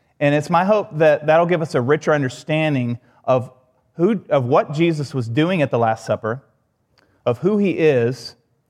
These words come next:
and who we are as a result of what God has done. And so with that, let's dive into, um,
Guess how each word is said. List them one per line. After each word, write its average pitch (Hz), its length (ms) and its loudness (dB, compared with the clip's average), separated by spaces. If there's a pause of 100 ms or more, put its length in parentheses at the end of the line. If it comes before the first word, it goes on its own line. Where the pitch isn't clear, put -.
(220)
and 127 140 -2
who 156 100 2
we 165 300 0
are 123 420 4 (200)
as 127 120 0
a 135 60 -2
result 131 380 0
of 117 80 -4
what 127 180 -2
God 123 220 2
has 113 140 -10
done. - 300 -18 (1700)
And 131 100 0
so 151 420 2 (240)
with 160 220 0
that, 170 460 0 (1400)
let's 151 260 -2
dive 147 400 0
into, 143 680 0 (1400)
um, 117 420 0